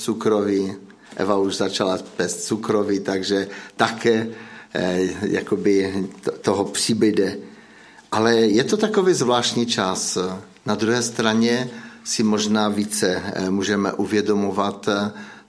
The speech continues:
to, že skutečně Ježíš přišel na tuto zem. Ježíš přišel, eh, proto, aby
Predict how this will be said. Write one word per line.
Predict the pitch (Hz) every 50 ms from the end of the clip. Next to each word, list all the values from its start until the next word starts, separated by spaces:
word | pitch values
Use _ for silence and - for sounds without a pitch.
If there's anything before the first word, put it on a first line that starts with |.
| _ _
to, | - 107 101 98
že | 95 - 104 98 98 98 98 98 95 - - -
skutečně | - - - - 107 104 110 101 - - - 101
Ježíš | 95 90 90 92 92 85 85 90 90 87 - - - - - - - -
přišel | - - - 95 - - - 87 85 85 85 - - -
na | 98 92
tuto | - - 101 90 - - 92
zem. | 82 - 85 85 87 82 - - - - - - - - - - - - -
Ježíš | 98 107 117 113 120 123 113 -
přišel, | - - - 127 120 - - - 127 127 127 131 131 131 - - - - - - - - -
eh, | 98 98 98 95 95 95 95 92 95 - -
proto, | 120 117 120 117 117 120 - 123 - -
aby | 98 104 101 98 104 101 101 101 104 101 101 104